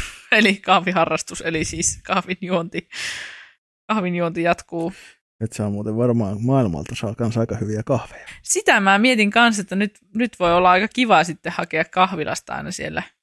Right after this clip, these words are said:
Speaker 1: siellä u-, u-, ulkomaailmassa. Niin
Speaker 2: Mm.
Speaker 1: tuota, kahvia.
Speaker 2: Jep.
Speaker 1: Mutta tuota, su-, sua-, suopa
Speaker 2: Älä
Speaker 1: nähdä.
Speaker 2: koskaan, älä koskaan tilaa americanoa.
Speaker 1: Sekö on huono?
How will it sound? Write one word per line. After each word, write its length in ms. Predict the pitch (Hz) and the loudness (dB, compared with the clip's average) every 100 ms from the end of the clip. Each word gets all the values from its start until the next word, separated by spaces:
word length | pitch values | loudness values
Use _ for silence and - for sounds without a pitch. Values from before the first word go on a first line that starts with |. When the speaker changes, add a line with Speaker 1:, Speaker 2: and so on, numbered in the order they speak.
| _ - | _ -16
Speaker 1:
siellä 200 | - 170 | -12 -8
u-, 140 | 180 - | -10 -10
u-, 380 | 220 240 247 | -4 -2 2
ulkomaailmassa. 1000 | 285 285 185 165 151 151 156 170 - - - _ | 2 4 0 0 -2 -4 -8 -8 -8 -10 -14 _
Niin 200 | 127 190 | 2 4
Speaker 2:
Mm. 40 | 170 | 4
Speaker 1:
tuota, 380 | 156 143 143 - _ _ _ _ _ _ _ _ _ _ | -2 -8 -8 -10 _ _ _ _ _ _ _ _ _ _
kahvia. 520 | 214 202 190 - 104 - - _ _ _ _ _ 120 160 | -2 -2 -6 -10 -8 -10 -18 _ _ _ _ _ -4 -4
Speaker 2:
Jep. 120 | 170 _ | -4 _
Speaker 1:
Mutta 180 | - 185 | -16 -10
tuota, 380 | 175 - 180 185 _ _ _ _ _ _ _ _ _ _ _ _ _ _ _ - | -10 -8 -10 -10 _ _ _ _ _ _ _ _ _ _ _ _ _ _ _ -16
su-, 140 | 208 | -12
sua-, 340 | - 233 226 | -4 0 0
suopa 360 | 240 254 254 - | -2 2 2 4
Speaker 2:
Älä 100 | 269 | 4
Speaker 1:
nähdä. 60 | 302 | 4
Speaker 2:
koskaan, 480 | 170 185 - 127 107 | 2 2 2 2 4
älä 200 | 123 131 | 0 4
koskaan 460 | 156 - 117 107 | 2 2 -2 0
tilaa 420 | 107 95 80 - - _ _ | 0 0 -2 -6 -18 _ _
americanoa. 760 | 117 113 101 - - - - _ _ _ _ - | 0 0 0 -4 -14 -16 -20 _ _ _ _ -6
Speaker 1:
Sekö 220 | 214 190 | -2 0
on 100 | 160 | -2
huono? 240 | 180 160 | -4 -6